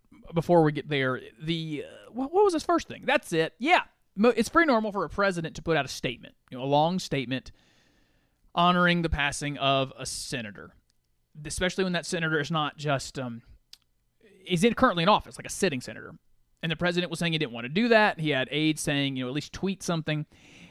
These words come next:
And so when it was be-, being made clear that the president was not going to do this, that he, he, he didn't want to honor John McCain because of their spat. Remember,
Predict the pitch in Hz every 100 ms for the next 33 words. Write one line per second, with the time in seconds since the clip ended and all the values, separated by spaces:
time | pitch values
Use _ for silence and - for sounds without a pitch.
0 | _ 190 185 190 180 233 302 254 208 208
1 | 233 - - 214 220 208 - 202 160 151
2 | - 156 190 196 156 143 156 147 160 175
3 | 170 170 170 160 135 - - - _ _
4 | _ - 147 147 147 147 - - - -
5 | 175 160 147 151 175 180 180 165 170 170
6 | 165 160 151 - 160 147 143 139 147 143
7 | 151 151 - - 117 - 127 143 143